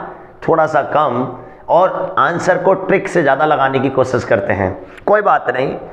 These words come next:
मौसम को बदला जा सकता है, लेकिन समय और माहौल को बदलने में बहुत लंबा समय लगता है,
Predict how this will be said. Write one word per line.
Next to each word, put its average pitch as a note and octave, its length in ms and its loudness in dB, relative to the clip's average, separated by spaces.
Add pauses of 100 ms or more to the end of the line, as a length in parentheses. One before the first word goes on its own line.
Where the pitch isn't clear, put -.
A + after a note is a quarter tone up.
(300)
मौसम D#3 440 2
को G#3+ 160 2
बदला F#3+ 320 4
जा F#3 140 2
सकता - 360 0
है, G#2+ 480 -4
लेकिन C3+ 280 2
समय D#3 540 0
और C#3+ 160 4
माहौल B2 420 2
को D#3+ 120 2
बदलने C#3+ 400 2
में D3+ 180 2
बहुत - 280 0
लंबा C3+ 280 2
समय A#2+ 280 0
लगता G2 320 0
है, D#2 220 -6